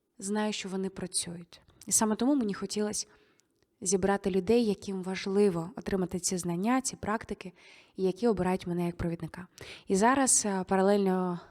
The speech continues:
три курси, три потока в нас того курсу йде, і ця група мене дуже сильно вмикає, як і само слово самопідтримка, тіло, любов, дикість, так називається курс. Але я про що тут? Я про те, що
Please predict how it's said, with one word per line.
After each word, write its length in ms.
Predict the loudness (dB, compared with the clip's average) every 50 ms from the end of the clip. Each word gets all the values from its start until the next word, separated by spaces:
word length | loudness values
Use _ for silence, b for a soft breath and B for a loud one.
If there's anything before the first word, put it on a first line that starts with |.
| B B -4
три 180 | 2 2 4 4
курси, 580 | 2 2 0 0 0 0 0 -4 -4 -6 -8 -8
три 160 | -6 -6 -4
потока 400 | -2 -4 -2 -2 -2 -2 -2 -4
в 60 | -6
нас 160 | -6 -8 -8
того 200 | -6 -6 -6 -6
курсу 360 | -6 -6 -8 -6 -6 -6 -6 -6
йде, 280 | -6 -4 -4 -6 -6 b b b b b b b b b b b b b
і 80 | -8 -4
ця 160 | -2 0 2
група 300 | 2 2 2 2 0 -2
мене 240 | -4 -2 -4 -4 -4
дуже 260 | -4 -4 -4 -4 -4
сильно 340 | -4 -4 -6 -6 -6 -6 -6
вмикає, 520 | -6 -6 -6 -2 0 2 2 4 4 2
як 200 | 0 -2 -2 -4
і 40 | -4
само 360 | -4 -4 -4 -6 -6 -6 -6
слово 360 | -6 -6 -6 -6 -8 -8 -8 -4
самопідтримка, 840 | -4 -4 -2 -2 -4 -6 -6 -8 -6 -4 -2 0 0 0 -2 -6 -10 B B B B B B
тіло, 260 | 0 2 2 2 2
любов, 280 | 0 -2 -2 -4 -4 -2
дикість, 380 | -2 -2 -2 -2 -2 -6 -6 -6
так 180 | -8 -10 -8
називається 440 | -6 -6 -4 -4 -6 -6 -8 -8 -10 -10
курс. 320 | -12 -12 -10 -10 -10 B B B B B B B B B -2
Але 160 | 2 2 4
я 140 | 4 4 4
про 160 | 4 0 0
що 240 | 0 -2 -4 -6 -6
тут? 300 | -8 -10 -14 -14 -18 -20 _ _ _ _ _ _ _ _ _ _ _ _ _ _ -20 -20 b b b b b b b _
Я 120 | 0 2 2
про 160 | 2 2 0
те, 180 | 2 2 0 0
що 600 | 0 -2 -2 -2 0 2 2 2 2 0 -2